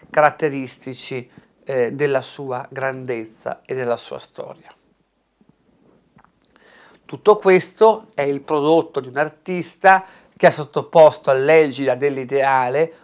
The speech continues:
una passione insaziabile per l'arte, per la creazione, e con ciò è riuscito proprio a preservare quella bravura da ogni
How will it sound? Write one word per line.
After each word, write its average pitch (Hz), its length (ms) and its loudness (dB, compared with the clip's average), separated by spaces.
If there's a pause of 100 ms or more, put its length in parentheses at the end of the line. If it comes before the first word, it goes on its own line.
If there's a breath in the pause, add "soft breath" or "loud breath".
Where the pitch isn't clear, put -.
(160 loud breath)
una 180 300 2
passione 160 520 -2
insaziabile 131 960 -2
per 131 240 -6
l'arte, 131 640 -2 (300 soft breath)
per 135 120 -2
la 123 120 -4
creazione, 147 800 -6 (260 soft breath)
e 165 160 -4
con 208 240 0
ciò - 160 2
è 160 80 6
riuscito 156 400 -6
proprio 160 220 -2
a 151 40 -16
preservare 139 760 0
quella 135 260 -2
bravura 139 580 -2 (260 soft breath)
da 147 240 4
ogni 117 480 -4